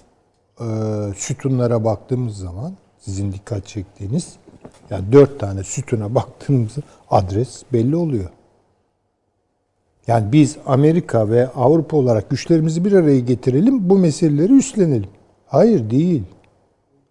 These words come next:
Tabii ki onlar da yer alacak ama onlardan daha fazla uluslararası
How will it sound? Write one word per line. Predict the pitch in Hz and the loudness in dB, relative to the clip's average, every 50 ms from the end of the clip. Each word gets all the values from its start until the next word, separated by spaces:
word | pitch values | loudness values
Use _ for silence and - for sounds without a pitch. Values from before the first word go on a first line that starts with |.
| _ _ _ _ _ _ _ | _ _ _ _ _ _ _
Tabii | - 254 262 294 - | 0 2 4 4 2
ki | - - 139 120 127 - - - - 165 | 2 0 -2 -2 -2 -6 -14 -6 0 2
onlar | 147 151 160 190 202 190 160 | 2 4 4 4 4 4 4
da | 170 | 6
yer | 139 127 127 120 | 6 6 6 6
alacak | 117 110 101 98 123 170 - - | 4 2 2 0 -2 -4 -2 -2
ama | 302 311 302 220 151 147 135 | 0 0 0 0 0 -2 -4
onlardan | 117 123 131 143 156 147 147 151 139 120 107 101 | -4 -4 -2 -2 -4 -4 -4 -6 -6 -6 -6 -4
daha | 110 123 185 214 | -2 0 0 0
fazla | - - 143 123 113 110 117 143 202 247 247 - - _ _ _ _ _ _ _ _ _ _ _ _ _ _ _ _ _ _ _ _ _ _ _ _ _ 139 | 0 0 0 0 -2 -2 -4 -2 -4 -4 -4 -8 -12 _ _ _ _ _ _ _ _ _ _ _ _ _ _ _ _ _ _ _ _ _ _ _ _ _ -4
uluslararası | 117 123 131 120 - - 175 175 175 160 139 - - - - 147 156 170 170 | -2 -2 -2 -4 -4 -4 -2 -2 0 0 -2 -4 -6 -10 -6 -2 -2 -2 -2